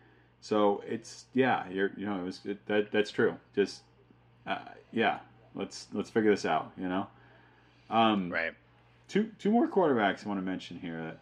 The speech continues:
Speaker 1: we, uh, boy, just one of them we kinda called and had an extensive <laughs> podcast on, only not disagreeing, but just saying how basically if you sign Derek Carr, you're mid.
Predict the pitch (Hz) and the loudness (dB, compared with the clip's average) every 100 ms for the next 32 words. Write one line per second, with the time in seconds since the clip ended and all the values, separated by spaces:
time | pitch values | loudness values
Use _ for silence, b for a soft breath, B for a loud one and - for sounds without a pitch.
0 | - 87 87 85 82 78 - - 139 92 | -16 -12 -10 -8 -8 -12 -12 2 4 4
1 | - 101 - - _ 110 123 135 123 107 | 2 -4 -4 -14 _ 0 2 4 2 2
2 | 120 107 - 101 113 101 95 87 b b | 2 0 2 4 4 2 -2 -8 b b
3 | b b b - 113 101 - 120 - 107 | b b b 2 6 6 4 0 2 -2
4 | - - - - 151 113 - 101 101 104 | -2 -6 -6 -2 2 2 2 -2 -2 0
5 | 107 104 98 98 110 110 107 - 92 101 | 0 0 -2 -2 -4 -2 -4 -4 -2 2
6 | 117 104 90 90 - 95 - 92 90 90 | 2 2 -2 -4 -6 -8 -4 -4 -4 -4
7 | 87 85 - b b b b - 190 147 | -4 -4 -6 b b b b 0 2 6
8 | 135 127 113 117 110 104 107 98 - 123 | 8 8 6 -2 -6 -2 -2 -2 0 2
9 | 117 107 98 - 95 101 104 123 82 | 4 4 2 0 0 2 4 2 0